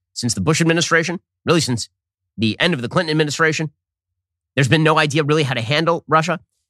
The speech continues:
And Vladimir Putin made a mistake. He stepped into a hornet's nest.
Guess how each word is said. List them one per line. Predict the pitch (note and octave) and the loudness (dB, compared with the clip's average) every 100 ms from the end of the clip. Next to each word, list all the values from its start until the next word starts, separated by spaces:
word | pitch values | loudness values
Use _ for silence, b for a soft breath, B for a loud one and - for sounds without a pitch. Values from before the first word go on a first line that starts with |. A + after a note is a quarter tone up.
| _ | _
And | D3 D3 - _ _ _ _ _ _ _ _ - | -2 -2 -8 _ _ _ _ _ _ _ _ -6
Vladimir | B2 F3 G#3+ | 0 2 2
Putin | F3+ G#3 | 0 0
made | D3+ | -2
a | |
mistake. | C#3 - G#3+ F#3+ | -2 0 0 0
He | B2 | -4
stepped | - F3+ - | -2 -4 0
into | F#3 G3+ | 0 2
a | G#3+ | 2
hornet's | D#3 D3+ C#3+ A#2+ | 4 2 0 -2
nest. | F2 - | -6 -8